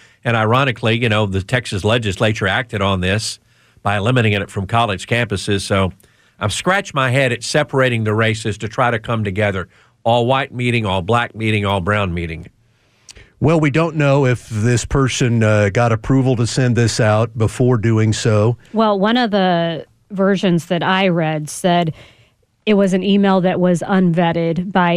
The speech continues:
Speaker 3: anyone. It just was written by this individual and then sent.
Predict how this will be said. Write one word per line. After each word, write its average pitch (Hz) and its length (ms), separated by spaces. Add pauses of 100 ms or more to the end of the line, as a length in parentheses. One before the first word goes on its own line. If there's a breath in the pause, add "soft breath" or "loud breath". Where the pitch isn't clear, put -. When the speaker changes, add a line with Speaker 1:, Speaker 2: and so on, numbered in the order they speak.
Speaker 3:
anyone. 170 580
It 175 160
just 175 380
was 165 320
written 190 340
by 185 160
this 175 240
individual 175 800 (100)
and 170 220
then 165 180
sent. 190 480